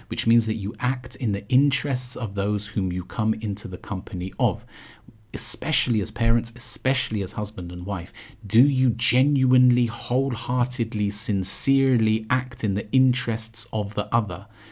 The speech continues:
Do you really want your spouse, do you really want your child, do you really want your parents to grow and to become everything that they can be?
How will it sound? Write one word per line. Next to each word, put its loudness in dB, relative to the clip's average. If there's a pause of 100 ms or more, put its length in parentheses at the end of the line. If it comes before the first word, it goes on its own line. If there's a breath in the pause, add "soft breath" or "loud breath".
(160 loud breath)
Do 2
you 2
really 4
want 4
your -2
spouse, -2
do -6
you -8
really 4
want 0
your -6
child, 0
do -6
you -6
really 4
want 0
your -4
parents -2 (300 loud breath)
to -2
grow 0 (260 loud breath)
and 0
to 0
become 0
everything -2
that -4
they -2
can -4
be? 2